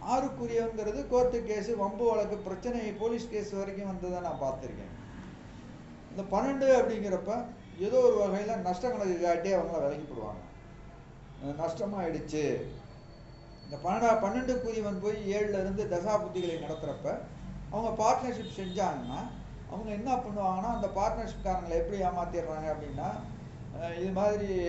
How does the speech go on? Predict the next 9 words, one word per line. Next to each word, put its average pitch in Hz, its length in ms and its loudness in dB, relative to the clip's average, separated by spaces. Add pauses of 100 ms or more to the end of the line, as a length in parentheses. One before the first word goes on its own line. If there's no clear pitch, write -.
(760)
நம்ம 151 180 -4
ரெண்டு 156 200 -4
பேரும் 175 240 -2
சேர்ந்து 190 320 -2
செஞ்சதுல, 170 640 -4 (640)
அஹ், 147 160 -4
நஷ்டமாயிடுச்சு 156 1160 0 (280)
அப்படின்னு 185 300 0
சொல்லி 185 500 0